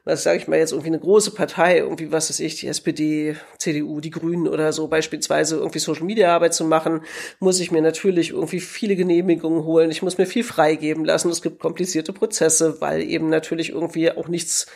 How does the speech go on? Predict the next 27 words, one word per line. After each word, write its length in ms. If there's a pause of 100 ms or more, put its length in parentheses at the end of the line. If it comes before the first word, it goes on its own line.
(380)
äh, 60
einfach 340
rausgehauen 640
werden 220
soll, 240
irgendwie, 420
wo 60
dann 140
hinterher 680
Leute 300
vielleicht 400
irgendwie 180
sich 120
sehr 120
darüber 220
aufregen 480
können 240
oder 180
ähnliches. 540
Das 180
ist 140
der 120
A 100
F 160
D 180
alles 320
egal. 440